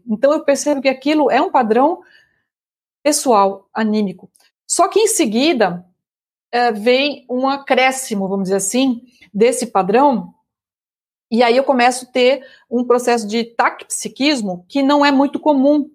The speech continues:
né, no meu caso, né, o meu taquipsiquismo é, é, é meio brade, vamos dizer assim. E aí eu percebo psiquismo, essa aceleração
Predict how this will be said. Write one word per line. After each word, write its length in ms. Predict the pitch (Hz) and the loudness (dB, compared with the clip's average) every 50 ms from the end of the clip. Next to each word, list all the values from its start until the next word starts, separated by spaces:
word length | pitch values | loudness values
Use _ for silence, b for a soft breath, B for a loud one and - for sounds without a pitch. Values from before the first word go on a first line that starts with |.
| _ - | _ -6
né, 360 | 196 208 233 247 240 220 - | -2 0 2 2 0 0 -2
no 200 | - 202 202 214 | -4 -4 -2 0
meu 200 | 208 214 233 233 | 2 2 2 0
caso, 400 | 233 226 214 208 190 175 180 175 | 0 0 2 2 0 0 -2 -4
né, 320 | 185 196 202 202 196 185 | -2 0 0 0 -2 -4
o 40 | 175 | -4
meu 160 | 185 190 190 | -6 -6 -4
taquipsiquismo 680 | 196 214 208 214 - - - 208 - 220 226 220 233 247 | -2 -4 -4 -4 -6 -14 -14 -8 -4 -4 -2 0 0 0
é, 80 | 254 | 0
é, 420 | 240 220 233 220 196 190 214 208 220 | -2 -2 -4 -4 -2 -2 -2 -2 0
é 40 | 214 | 0
meio 180 | 220 247 254 | 0 2 2
brade, 400 | 208 226 208 202 202 185 175 190 | 2 2 2 2 2 0 -2 -4
vamos 180 | 190 196 202 202 | -6 -4 -2 0
dizer 120 | 190 214 | 0 0
assim. 260 | 196 - - 190 185 B B B B B B B B B _ b b b b | 0 0 -4 -8 -8 B B B B B B B B B _ b b b b
E 60 | - 254 | 0 2
aí 140 | 262 302 | 2 4
eu 120 | 349 370 370 | 2 2 2
percebo 840 | 370 349 330 349 - - 285 285 320 359 339 233 233 214 - - _ _ _ _ _ _ _ _ _ _ _ _ _ _ _ _ _ _ _ _ | 0 0 0 -2 -2 0 2 2 4 2 2 0 0 -2 -4 -6 _ _ _ _ _ _ _ _ _ _ _ _ _ _ _ _ _ _ _ _
psiquismo, 540 | - 190 - - 240 254 294 285 233 202 196 | -18 -16 -10 -6 -2 -2 -2 -2 -4 -6 -8
essa 540 | 196 196 - _ - - 214 208 208 202 - | -8 -10 -12 _ -12 -8 -4 -4 -2 -2 -2
aceleração 840 | - 208 202 - 233 226 208 214 202 196 - - 277 294 330 311 311 | -4 -4 -4 -2 0 2 2 2 0 0 0 2 4 4 2 2 0